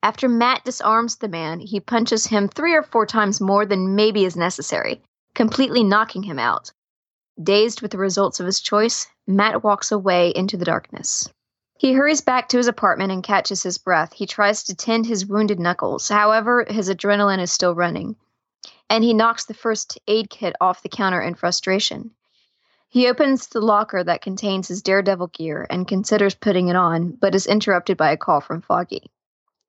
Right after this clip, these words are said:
Later at Josie's bar, the two friends meet for a beer. Foggy exchanges friendly banter with Josie, who, by the smile during her sarcastic comment, clearly misses his patronage.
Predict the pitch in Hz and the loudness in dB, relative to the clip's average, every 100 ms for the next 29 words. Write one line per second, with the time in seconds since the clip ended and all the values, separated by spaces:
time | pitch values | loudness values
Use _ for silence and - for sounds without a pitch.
0 | - _ _ _ - 220 220 240 185 220 | -20 _ _ _ 0 2 4 2 2 0
1 | 208 214 - 185 202 202 - 202 - 180 | 0 -2 0 2 2 0 -4 -6 -4 -4
2 | 185 202 190 180 - 175 170 180 170 156 | -4 -4 -4 -4 -2 -2 0 -2 -2 -4
3 | 214 - - - 226 240 277 254 - - | -10 -18 -12 0 2 2 2 0 -2 -4
4 | 202 208 196 - 208 208 208 - 175 190 | -2 -2 -4 -4 0 2 2 2 0 0
5 | 185 - 160 143 - 196 226 254 247 - | -2 0 2 2 2 2 4 4 2 2
6 | 214 214 208 - 208 214 220 196 185 180 | 0 0 0 0 2 4 2 2 0 0
7 | 196 - 185 175 190 190 233 247 - - | -4 -6 -4 -2 -2 0 0 0 -4 -2
8 | 220 214 175 - - 254 247 190 180 196 | 0 0 -2 -6 -2 2 2 2 2 0
9 | - 170 156 - 170 - - - - | -2 -4 -4 0 -2 -2 -8 -8 -8